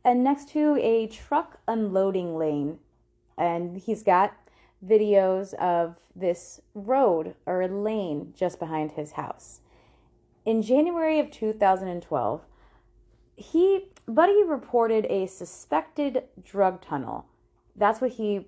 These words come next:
believes is under his house, and that it ran under Midland.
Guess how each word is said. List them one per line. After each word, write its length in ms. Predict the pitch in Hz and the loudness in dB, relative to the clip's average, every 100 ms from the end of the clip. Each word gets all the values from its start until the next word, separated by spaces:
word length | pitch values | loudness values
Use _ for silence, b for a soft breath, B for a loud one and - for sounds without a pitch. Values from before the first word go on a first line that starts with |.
| - | -8
believes 600 | 185 180 160 170 - - - | -6 -4 -4 -8 -14 -16 -4
is 500 | 165 156 170 - - _ | -4 -4 -8 -20 -20 _
under 280 | 185 170 165 | -8 -4 -4
his 200 | 160 160 | -4 -8
house, 480 | - - - - - b b b | -4 -6 -6 -16 -20 b b b
and 140 | - 226 | 0 2
that 160 | 214 | 4
it 140 | 226 - | 2 0
ran 580 | 214 277 302 294 277 - - | 0 2 4 2 -2 -8 -4
under 480 | 220 226 185 151 - | -2 0 -2 -2 -6
Midland. 640 | 156 151 147 - 52 | -4 -4 -4 -8 -10